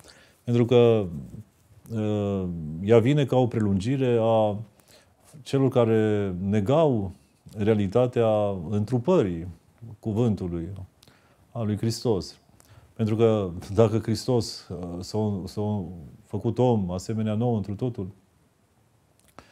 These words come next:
el a dobândit chip, înfățișare omenească. Sigur, dacă până, până la Hristos, clar, nu puteai să reprezinți nici cum pe Dumnezeu și poruncile, porunca dumnezeiască e clară, să nu-ți faci chip cioplit, în niciun fel. Da, au fost valabile, dar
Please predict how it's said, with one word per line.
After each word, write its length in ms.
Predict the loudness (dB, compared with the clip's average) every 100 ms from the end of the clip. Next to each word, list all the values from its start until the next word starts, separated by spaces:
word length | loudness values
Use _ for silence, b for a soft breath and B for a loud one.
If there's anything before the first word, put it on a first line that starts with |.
| B B
el 240 | 0 4 6
a 180 | 4 0 0
dobândit 480 | 0 0 -2 -4
chip, 360 | -6 -2 -2 0
înfățișare 640 | -2 -2 -2 -2 2 2
omenească. 640 | 2 0 -2 -2 -4 -10 -14 -16 b b b
Sigur, 300 | -4 2 4
dacă 240 | 6 4 4
până, 260 | 2 4
până 460 | 2 2 0 0 2
la 160 | 2
Hristos, 520 | 2 -2 -2 -2 -2 -4
clar, 320 | 0 4 4
nu 100 | 2
puteai 280 | -2 -2 -2
să 120 | 0
reprezinți 420 | -2 -2 -4 -2
nici 120 | -4
cum 140 | -6 -6
pe 100 | -4
Dumnezeu 480 | -2 -2 0 -2
și 140 | -2 -6
poruncile, 640 | -6 -4 -2 -4 -4 -6
porunca 360 | -4 -2 0 0
dumnezeiască 500 | 0 -2 0 -2 -4
e 20 |
clară, 320 | -2 0 0
să 120 | -2
nu-ți 120 | -6 -6
faci 140 | -6
chip 160 | -6 -8
cioplit, 340 | -6 -4 -4
în 80 | -6
niciun 200 | -6 -4
fel. 300 | -2 -2 -4 b b b b b
Da, 80 | 0
au 120 | 0
fost 180 | 2 0
valabile, 420 | 2 2 2 -2
dar 240 | -4 -6